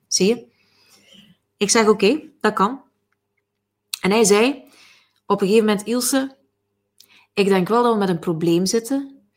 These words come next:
want in ons team wordt er over gecommuniceerd." Ik zeg: "Hoezo over gecommuniceerd?" "Ja, mensen, eh, die geven veel te veel info aan elkaar. Dus als er een meeting is,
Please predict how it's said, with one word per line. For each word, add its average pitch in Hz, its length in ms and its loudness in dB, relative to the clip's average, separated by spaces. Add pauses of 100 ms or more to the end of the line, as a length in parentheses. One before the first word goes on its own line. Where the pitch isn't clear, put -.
(220)
want 190 200 -2
in 214 120 0
ons 190 240 0
team 277 240 4
wordt 208 200 2
er 190 260 -6
over 233 400 4
gecommuniceerd." 202 1120 -2 (1500)
Ik 196 140 -6
zeg: 202 180 -2
"Hoezo 190 420 0
over 190 300 2
gecommuniceerd?" 180 920 -4 (2250)
"Ja, 190 160 0
mensen, 202 480 0
eh, 190 280 -2
die 196 140 -2
geven 226 300 0
veel 233 200 0
te 220 80 -6
veel 220 160 2
info 226 600 -6
aan 170 180 -4
elkaar. 160 400 -4
Dus 175 160 0
als 190 200 4
er 190 60 0
een 175 160 2
meeting 262 460 2
is, - 360 0